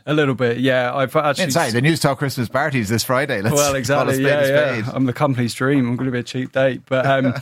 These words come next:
Speaker 1: <laughs> no, we, uh, I've, I've kind of overcome a bit of a hurdle. We had, uh, my friend's Kev and Sarah's wedding there on, uh, a few weeks back, and I was kind of thinking, "This will probably be where I stumble if I do." And I managed to do it sober and actually without my mates realising. So they were like, "We didn't actually realise you weren't drinking." So,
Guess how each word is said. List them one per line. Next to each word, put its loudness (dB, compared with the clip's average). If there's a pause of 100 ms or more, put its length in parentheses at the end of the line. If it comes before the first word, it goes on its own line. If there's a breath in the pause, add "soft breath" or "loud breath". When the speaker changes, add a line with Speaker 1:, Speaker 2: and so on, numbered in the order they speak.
(160)
Speaker 1:
<laughs> -12
no, 2
we, 2
uh, 0
I've, -6
I've -2
kind -2
of 0
overcome 0
a -2
bit -2
of -4
a 0
hurdle. 0
We -2
had, -2
uh, 0
my -4
friend's -4
Kev -2
and -6
Sarah's -2
wedding 0
there 0
on, -2
uh, -2
a -10
few -4
weeks -4
back, -2
and -2
I 0
was -4
kind -2
of -4
thinking, -6
"This -4
will -6
probably -4
be -4
where 0
I -2
stumble -2
if -6
I 2
do." 0 (540 loud breath)
And -2 (140)
I 0
managed 0
to -4
do 2
it -4
sober 0
and 2
actually -2
without 0
my -4
mates 0
realising. -2
So -10
they 0
were 2
like, -2
"We -6
didn't -2
actually -4
realise -2
you -4
weren't -4
drinking." -4
So, -2